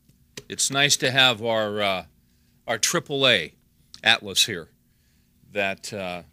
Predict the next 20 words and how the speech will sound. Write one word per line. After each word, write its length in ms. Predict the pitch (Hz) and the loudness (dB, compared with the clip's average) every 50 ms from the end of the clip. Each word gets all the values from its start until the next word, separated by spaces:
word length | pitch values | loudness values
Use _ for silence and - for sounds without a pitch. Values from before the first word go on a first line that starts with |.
| _ _ | _ _
gives 240 | - 127 113 - 113 | -6 -4 -2 0 0
us 120 | 107 - | 0 0
the 100 | - 104 | 0 -2
real 180 | 104 107 107 101 | -6 -2 4 6
scoop 400 | - - - 120 101 92 - - | 6 6 6 2 -6 -10 -12 -18
and 80 | 92 | -20
the 60 | 87 | -20
real 180 | 85 87 87 87 | -20 -20 -8 -4
story. 380 | - - - - 73 - - _ _ _ _ _ _ - - - | -4 -4 -4 -6 -12 -20 -20 _ _ _ _ _ _ -14 -4 -2
So 140 | - 139 | 0 0
let's 100 | 143 135 | 2 0
bow 160 | - 156 135 120 | 2 2 0 0
our 100 | 110 104 | 0 0
heads 300 | 117 113 101 85 90 95 | 2 2 2 0 -2 -10
and 100 | 87 - | -12 -12
pray 260 | - 120 110 107 101 | -4 0 2 2 2
as 140 | 95 87 - | 2 -2 -4
we 160 | 101 107 107 | -4 -4 -4
begin 460 | 98 85 92 82 85 110 107 107 98 | -4 -6 -8 -4 0 0 0 0 -2
tonight. 380 | - - 101 95 92 87 - | -6 -10 -10 -8 -8 -8 -8